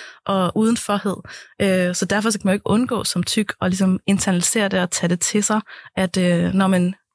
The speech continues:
den her person i den her film er tyk og forkert, jeg er tyk, så må jeg også være forkert.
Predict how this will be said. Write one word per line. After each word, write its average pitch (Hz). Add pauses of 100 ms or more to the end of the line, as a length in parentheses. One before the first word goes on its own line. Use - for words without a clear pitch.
den 190
her 208
person 196
i 180
den 190
her 180
film 202 (340)
er 185
tyk -
og 185
forkert, - (100)
jeg 175
er 208
tyk, -
så -
må 180
jeg 175
også -
være 165
forkert. -